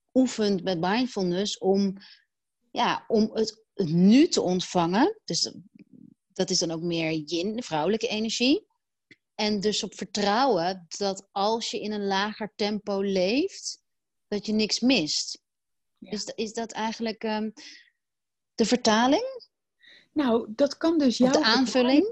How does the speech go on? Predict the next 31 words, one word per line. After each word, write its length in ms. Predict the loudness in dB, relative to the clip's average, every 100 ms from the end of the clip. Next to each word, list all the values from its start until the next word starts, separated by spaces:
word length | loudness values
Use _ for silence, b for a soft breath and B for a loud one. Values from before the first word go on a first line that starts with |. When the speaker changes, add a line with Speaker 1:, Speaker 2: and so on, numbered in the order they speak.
| -4
Speaker 2:
vertaling 340 | -8 -6 -6
zijn. 140 | 4 4
Speaker 1:
Ja, 80 | 4
Speaker 2:
Ja. 60 |
Speaker 1:
mijn 260 | 0 -2 -6
vertaling, 500 | -8 -6 0 2 2
Speaker 2:
Ja, 80 | -2
Speaker 1:
ja. 180 | -2
Speaker 2:
precies. 400 | -4 -6 0 0
Dus 180 | 2 0
als 240 | 0 0 2
je 220 | 2 0
gaat 400 | -6 -2 -2 -4 -8
focussen, 760 | -2 0 0 -2 -4 -6 -6
als 160 | -4 0
je 100 | 0
leert 540 | 2 2 2 -2 -8 -6
weer 240 | -2 -2
te 100 | -2
zijn 580 | -4 0 2 2 -2 -8 -6
met 380 | 0 2 0
jezelf 560 | -2 -2 2 2 0 -4
in 160 | -8 -6
de 80 | -6
ervaring, 640 | -8 -2 0 0 -2 0
dan 180 | 4 6
merk 260 | 6 4 -2
je, 280 | -4 -4 -4
krijg 260 | -8 -6
je 200 | -6 -6 -8 b b b b _ _ _
ongelooflijk 1080 | 0 2 0 -2 0 2 0 -2 -4 -4